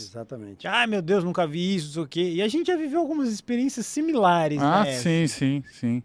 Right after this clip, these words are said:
Speaker 3: é.
Speaker 2: Inclusive, é, até você mesmo, a gente tava tendo um negócio aqui, ó, pra você, "Ô, para que já foi demais, eu nunca vi você
Speaker 3: Uhum.
Speaker 2: falar." E foi mesmo.
Speaker 3: Sim.
Speaker 2: E
Speaker 3: Sim.
Speaker 2: estamos aí, né?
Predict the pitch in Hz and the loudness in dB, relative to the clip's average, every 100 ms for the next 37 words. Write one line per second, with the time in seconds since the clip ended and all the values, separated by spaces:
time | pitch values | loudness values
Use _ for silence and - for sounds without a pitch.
0 | - 117 107 135 190 208 165 160 151 139 | -6 -4 -2 0 2 2 0 -2 -2 2
1 | 170 185 208 - 196 175 165 147 147 135 | 4 4 2 2 2 2 2 0 -2 -6
2 | 127 156 147 139 156 151 147 135 139 139 | 0 2 2 -2 -6 -6 -8 -6 -4 -4
3 | 143 135 143 139 180 160 175 175 _ 180 | -8 -10 -12 -8 -8 -4 -6 -6 _ 4
4 | 175 202 208 - 202 202 190 190 196 214 | 4 4 2 -2 -4 -2 -2 -4 -4 -4
5 | 156 143 135 139 131 143 147 151 135 143 | -4 -4 -4 -6 -4 -2 2 2 4 2
6 | 156 156 123 160 185 175 214 302 220 202 | 2 -2 -6 -8 -8 -6 0 0 4 4
7 | 180 135 123 - - 151 117 - - _ | 4 0 -6 -4 2 2 0 -4 -20 _
8 | _ _ - 147 151 196 226 _ - - | _ _ -8 -4 -2 -4 -8 _ -14 -4
9 | 113 87 - - - 175 196 247 214 139 | -4 -4 -12 -16 -8 -4 0 4 4 4
10 | 139 156 | 2 2